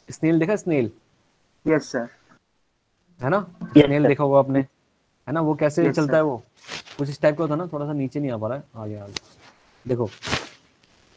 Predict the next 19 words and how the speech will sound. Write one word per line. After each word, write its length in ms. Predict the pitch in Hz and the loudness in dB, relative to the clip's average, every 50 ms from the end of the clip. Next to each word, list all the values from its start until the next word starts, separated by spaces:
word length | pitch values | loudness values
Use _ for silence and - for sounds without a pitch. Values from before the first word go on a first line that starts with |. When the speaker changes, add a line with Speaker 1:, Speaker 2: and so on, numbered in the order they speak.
| _ _ _ _ _ _ _ _ - | _ _ _ _ _ _ _ _ -10
Speaker 1:
एक, 180 | 123 123 - - | -10 -10 -8 -6
एक 220 | - 143 143 139 | -6 -6 -4 -2
point 200 | - 151 156 156 | -2 0 0 0
लिखो, 180 | 143 131 165 160 | 0 -2 -2 -4
फिर 140 | - 165 147 | -4 -4 -4
clear 240 | - 147 139 147 | -2 0 2 2
हो 60 | 139 127 | 2 2
जाएगा 220 | 113 110 113 123 | 2 2 2 0
आप 80 | 127 120 | 0 2
लोगों 360 | 117 117 117 117 147 160 165 | 0 0 0 0 -2 -6 -8
को। 60 | 160 - - - - - - - | -8 -10 -8 -6 -6 -6 -6 -6
Body 360 | 120 117 117 127 135 139 160 | -6 -4 0 2 4 4 4
कैसी 280 | 160 165 165 156 165 180 | 4 4 2 2 4 2
होती 180 | 170 156 165 180 | 2 4 4 2
है 20 | |
इसकी? 280 | 185 180 - 208 220 214 - _ _ _ _ _ _ _ _ _ _ _ _ _ _ - - - _ _ _ _ _ _ _ _ _ - | 0 0 -2 -6 -8 -8 -8 _ _ _ _ _ _ _ _ _ _ _ _ _ _ -20 -20 -20 _ _ _ _ _ _ _ _ _ -4
Soft 320 | 131 127 139 147 147 - | -2 -2 -2 -2 -2 0
होती 280 | 165 151 - - 165 165 | 0 0 0 0 0 0
है, 120 | 180 208 | 0 -2